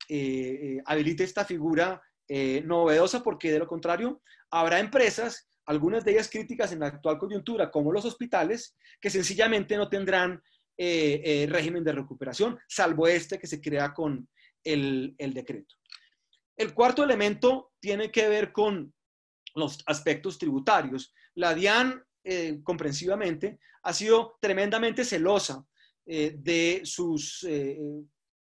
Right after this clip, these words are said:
digamos, competencias o facultades en materia tributaria en los concursos. Y ha sido una queja reiterada que la dian siempre es una especie de mula muerta en todo esto. Pues esta norma le habilita a la dian para que,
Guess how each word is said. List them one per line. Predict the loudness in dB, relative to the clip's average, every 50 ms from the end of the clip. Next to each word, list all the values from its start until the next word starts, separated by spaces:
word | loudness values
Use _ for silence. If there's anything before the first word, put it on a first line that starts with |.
| _ _ _
digamos, | -10 -8 -6 -4 -4 -4 -6 -8 -8
competencias | -4 -4 -4 -2 -2 -6 -4 -2 -2 -2 -2 -2 -4 -6 -8
o | -10 -12
facultades | -12 -16 -18 _ -18 -4 -2 0 0 2 2 0 -2 -4 _ _ -20 _ _ _ _ -10
en | -8 -4
materia | -2 -2 -2 -2 -2 0 2 2 2 0 0
tributaria | -2 -4 -4 -4 -4 -4 -4 -4 -2
en | -2
los | -4 -6 -6
concursos. | -10 -14 -16 -10 -8 -8 -8 -8 -8 -6 -4
Y | -4
ha | -4
sido | -2 -2 -2 -2
una | -2 -2 -2
queja | -4 -6 -2 -2 -2
reiterada | -2 -2 -6 -6 -6 -4 -2 -2 -2 -2
que | -4 -8 -8 -8 -12 -20 -20 -20 _
la | -6 -4 0
dian | 2 2 2 2 2 0 -8 -16 _ _
siempre | -10 -2 0 0 0 0 0 0 2 2
es | 2 0 -2 -6 _ _ _ -10
una | -6 -4 -4
especie | -2 -2 -2 -2 2 2
de | 0 2
mula | 2 2 2 2 2
muerta | 2 2 2 0 0 -4 -8
en | -8 -2
todo | -2 0 0 2 2 2
esto. | 0 0 -8 -12 -8 -4
Pues | -4 -4 -4
esta | -2 -2 -2 0
norma | 2 2 2 2 2 0 -2 -2 -4 -10 _ _ _ _ _
le | -10 -6 -2 2 2 2 2 2 0 0
habilita | 0 2 4 4 2 2 2 0 0 0 0 -2 -2
a | 0 -2 -2
la | -2 -2 -2
dian | -2 -2 -2 -2 -2 -4 -6 -12 _ _ _ _ _
para | -2 0 0 0 0 -2
que, | -2 -2 0 0 -2 -4 -6